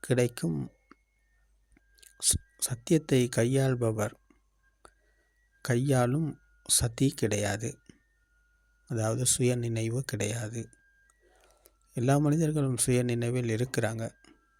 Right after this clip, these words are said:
ஆனால் அது சம்மா திட்டிக்கு வந்த சுய நினைவு கிடையாது. ஏதும் இல்லை, ஒன்றும் இல்லை என்ற சத்தியத்தை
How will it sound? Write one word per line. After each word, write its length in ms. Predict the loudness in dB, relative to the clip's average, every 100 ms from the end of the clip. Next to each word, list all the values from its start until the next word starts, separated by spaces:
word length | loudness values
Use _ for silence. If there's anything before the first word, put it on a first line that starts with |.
| _ _ _ _ _ _ _ _ _ _ _ _
ஆனால் 380 | -4 -2 0 -2
அது 200 | -2 -4 -6 _ _ _ _ _ _ _ _ _ _ _ _ _ _ _ _ _ _ _ _
சம்மா 420 | -2 0 0 2 2
திட்டிக்கு 540 | -2 -2 -4 -2 -2
வந்த 300 | 0 -2 0 0
சுய 260 | 2 2 2
நினைவு 380 | 0 0 -2 -4
கிடையாது. 520 | -6 -4 -4 -6 -12 -20 _ _ _ _ _ _ _ _ _ _ _ _ _ -16 -16 -16 -20 _ _ 0 4
ஏதும் 400 | 4 4 2 0 -6 -14 _
இல்லை, 380 | -2 0 0 -2 -4 -10 _ _ _ _
ஒன்றும் 400 | -4 -2 -2 -6 -8 -6
இல்லை 340 | -2 0 0 -2 -8 -10
என்ற 220 | -6 -4
சத்தியத்தை 680 | -2 -4 -6 -4 -6 -4 -4